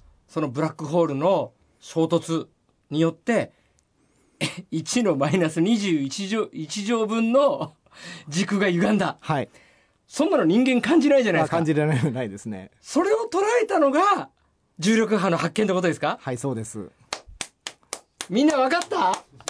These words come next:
Speaker 1: 大村さん、今必死に頑張ったけど、ラボに集まったみんな大丈夫？今日のオブザーバー、大丈夫？大丈夫？<laughs> 笑ってるけど多分わかってくれたんだろうな。わかりました。で、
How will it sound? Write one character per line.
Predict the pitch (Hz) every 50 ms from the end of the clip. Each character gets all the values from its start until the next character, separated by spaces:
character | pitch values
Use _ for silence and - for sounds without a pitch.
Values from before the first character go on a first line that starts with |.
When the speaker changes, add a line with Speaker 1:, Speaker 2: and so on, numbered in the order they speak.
| - - - - _ _ - - _ _
Speaker 1:
大 | - 214 254
村 | 294 311 311 294
さ | 240 294
ん、 | 294
今 | 262 226
必 | 175 - 220 247
死 | 233 - - - 339
に | 339 311
頑 | 311 466 453
張 | - 330
っ | 320
た | 330 294 254
け | 233
ど、 | 214 202 190 170 151 131 - _ - - - - - - - - - - - _ - - _ _
ラ | - 185 254 320
ボ | 359 392 349
に | 320 294
集 | 269 254 247 - 262
ま | 262 269
っ | 262
た | - 226 214
み | 214 233
ん | 247
な | 240 233 -
大 | - - - 269 285 285
丈 | 339 311
夫？ | 247
今 | 196 - 294 277
日 | 247
の | 226
オ | 208
ブ | 196 214 233
ザ | 226 254 240 226
ー |
バ | 226 220 214 175
ー、 |
大 | 165 208 240 262
丈 | 269 311 285
夫？ | 240 170 147 143 - - -
大 | - 170 170 - 240 247
丈 | 233 269 254
夫？ | 202 160 143 151 - - - - - - - -
<laughs> | 240 - - - - - - - -
笑 | 160 170 185 214 262 262
っ | 262
て | - 285
る | 294
け | 262 247
ど | 202
多 | 170 202 240 269
分 | 220 190
わ | 185 185
か | 226
っ | 285
て | - 196
く | 208
れ | 202 214
た | 233 262
ん | 311
だ | 262 202
ろ | 175 156
う | 151
な。 | 165 170 175 - - - - - - - - -
わ | 131 131
か | 113 156
り | 160 160
ま | 156 156
し | 147 -
た。 | - 110 - _ _ _ _ _ _ _ _ _ _ _ _
で、 | 143 156 233 185 - -